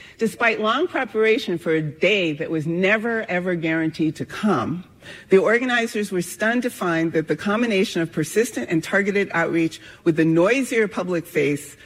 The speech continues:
of, of the campaign meant the meeting with several dozen strangers was far beyond entry level, "Why is this prison a problem?" Rather, the people at the meeting, who consisted of all different kinds of representatives, shop stewards, including from prisons and so forth,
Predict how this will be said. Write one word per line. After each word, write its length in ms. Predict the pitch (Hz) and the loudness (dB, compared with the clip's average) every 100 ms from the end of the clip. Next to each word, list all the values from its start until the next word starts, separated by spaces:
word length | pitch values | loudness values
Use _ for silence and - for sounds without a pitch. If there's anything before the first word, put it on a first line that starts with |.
| - - - | -20 -20 -8
of, 520 | - 147 135 135 139 - | -4 -2 -2 -4 -10 -8
of 200 | 139 143 | -6 -2
the 60 | 143 | -2
campaign 760 | - 165 170 220 170 143 147 175 | 0 0 2 2 2 2 -2 2
meant 400 | 196 190 165 - | 4 4 0 -2
the 60 | |
meeting 340 | 180 220 226 214 | 0 2 2 0
with 160 | 170 | 0
several 300 | - 214 233 | 0 0 0
dozen 320 | 208 196 208 | 0 0 0
strangers 520 | 180 180 170 170 175 165 | -4 0 0 0 -2 -4
was 160 | 165 | -6
far 280 | - 151 156 | -2 0 0
beyond 400 | 160 156 147 143 | 2 0 0 0
entry 360 | 160 175 - 175 | 0 0 0 0
level, 380 | 143 139 139 135 - - | 0 0 -2 -6 -12 -2
"Why 240 | 165 160 165 165 | 2 4 4 0
is 100 | - | -2
this 220 | 151 - | -6 -4
prison 360 | - 135 139 | -4 -4 -4
a 60 | 127 | -8
problem?" 540 | - 190 170 113 98 - - - - - | -6 -2 -2 -4 -8 -12 -18 -20 -8 0
Rather, 580 | 190 196 190 170 170 - - | 2 2 2 0 -2 -10 -6
the 100 | 160 | -4
people 360 | - 226 233 214 | -2 -2 2 0
at 160 | 185 | 0
the 80 | 165 | 0
meeting, 420 | 165 165 160 160 | 2 4 4 2
who 200 | 147 151 | 0 -2
consisted 520 | 160 147 156 151 156 | -2 -4 -4 -4 -2
of 160 | 143 131 180 | -2 -2 2
all 220 | 196 208 | 2 2
different 300 | 214 180 160 | 0 -2 -2
kinds 280 | 170 165 156 | -2 -2 -2
of 120 | 151 | -2
representatives, 800 | 151 151 143 147 151 147 147 - | -2 -2 -2 0 0 0 -2 -2
shop 300 | 165 156 - | -4 -4 -4
stewards, 480 | - 165 147 147 | -4 0 2 2
including 460 | 143 135 160 147 143 | -2 -6 -2 -2 -2
from 240 | - 139 | -2 -4
prisons 480 | 127 160 147 151 143 | -2 0 0 0 -2
and 100 | 135 | -4
so 180 | - 147 | -2 -2
forth, 300 | 143 135 123 | 0 0 -2